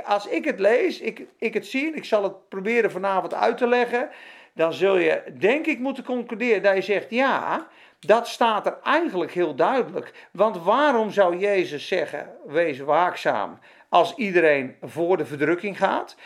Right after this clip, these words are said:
En waaraan kunnen we herkennen, eh, dat ze na de verdrukking gaan of tijdens? Hè, dus er, er zijn verschillende opnames en ik probeer vanavond dat te laten zien, eh,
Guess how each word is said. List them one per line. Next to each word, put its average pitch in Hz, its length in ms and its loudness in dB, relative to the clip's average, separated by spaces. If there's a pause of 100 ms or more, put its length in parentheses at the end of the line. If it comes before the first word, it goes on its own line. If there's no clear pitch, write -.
(220)
En 170 280 0
waaraan 202 800 2 (840)
kunnen 240 280 4
we 226 60 4
herkennen, 196 760 2
eh, 180 300 -2
dat 185 220 2
ze 214 500 -2
na 202 260 2
de 233 100 0
verdrukking 240 500 -4
gaan 233 260 -2
of - 220 -4
tijdens? 240 760 0 (280)
Hè, 220 140 4
dus 233 280 -2
er, 190 260 2
er 202 80 -2
zijn 190 360 2
verschillende 302 600 2
opnames 196 640 0
en 196 120 -2
ik 196 200 -8
probeer 226 460 0
vanavond 226 600 -2
dat 226 160 -2
te 214 80 0
laten 196 340 0
zien, 285 480 -2 (640)
eh, 170 380 2